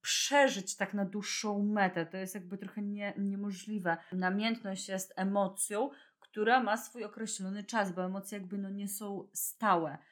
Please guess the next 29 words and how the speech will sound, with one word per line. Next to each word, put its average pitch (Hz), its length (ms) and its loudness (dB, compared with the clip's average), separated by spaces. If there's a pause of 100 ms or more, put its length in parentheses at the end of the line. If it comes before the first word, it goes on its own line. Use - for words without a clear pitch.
(300)
No 220 80 0
jeśli 262 420 4
mamy 220 180 2
na 226 100 -2
przykład 226 260 -4
tylko - 320 4
tą 202 380 0
namiętność, 202 1120 0
tak, 202 280 4
fascynację 202 1120 -2 (300)
i 202 200 -2
w 180 80 -6
międzyczasie 220 480 0
nie 214 120 2
zbudujemy 214 540 2
sobie 190 220 -6
fundamentów, 190 840 -2
a 190 80 -2
to 202 180 -2
opadnie, 196 680 0
no 208 100 -6
to 214 360 -8 (180)
zaczynamy 214 460 -2
totalnie 196 640 6
inaczej 175 300 -4
patrzeć 175 420 -10
na 185 80 -10
tą 180 160 -8
osobę 185 480 -4